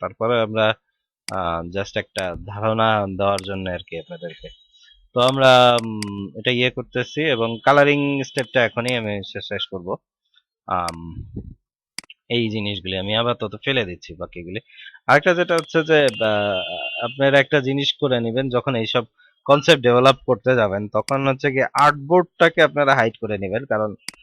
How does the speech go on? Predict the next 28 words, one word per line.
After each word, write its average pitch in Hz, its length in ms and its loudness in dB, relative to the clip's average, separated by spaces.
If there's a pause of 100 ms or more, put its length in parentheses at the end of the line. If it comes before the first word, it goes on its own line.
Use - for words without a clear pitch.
(280)
লোগো 156 360 8
ডিজাইনের 160 440 4
জন্য 147 220 2
আর্টবোর্ডটা 127 560 2
খুব 131 200 0
এসেনশিয়াল 117 720 0
আমি 110 220 -4
মনে 120 220 0
করি 90 220 -6
না, 82 100 -12 (520)
ঠিক 113 160 -6
আছে? - 200 -8 (520)
আহ, 82 420 -4
লোগো 117 240 -2
ডিজাইনের 127 400 0
জন্য 131 240 -4
কিন্তু 123 300 -4
আসলে 117 440 2
আর্টবোর্ডের 117 680 0 (160)
খুব 202 240 -2
একটা 127 240 -2
দরকার 95 340 -4
নেই। 90 160 -10
যদি 143 220 -12
আপনারা 165 260 -6
ইউজ 147 220 -8
করতে 156 280 -14
চান 151 120 -4